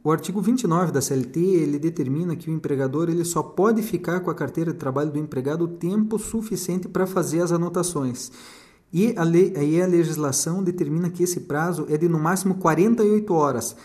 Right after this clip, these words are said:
seja na contratação ou seja na demissão do empregado. Ou seja, quando o empregado, ele vai ser contratado pela empresa, ele entrega a carteira de trabalho pro empregador,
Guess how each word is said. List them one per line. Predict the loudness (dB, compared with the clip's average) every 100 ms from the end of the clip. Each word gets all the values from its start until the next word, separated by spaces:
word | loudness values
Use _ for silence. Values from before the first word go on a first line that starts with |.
| -20
seja | -6 -4 0 2 2 2
na | 2
contratação | 0 2 2 2 0 -2 -6 -2 0 0 0
ou | 2 4
seja | 4 4
na | 2 2
demissão | 4 4 4 2 2 2
do | 2
empregado. | 2 0 2 0 -2 -8 -14 -2
Ou | -2
seja, | 4 4 4
quando | 0 0
o |
empregado, | 0 2 0 2 0 0 0
ele | -2 -2
vai | -2 0 0
ser | 2 2 2
contratado | 2 0 -2 -2 -2
pela | -2 -4
empresa, | -2 2 4 4
ele | 0
entrega | -2 -2 2 4 4 2
a |
carteira | 0 -2 0 -2
de | -2
trabalho | -4 -2 -2 -2
pro | -2
empregador, | -2 -2 -2 -2 -2 0 0 0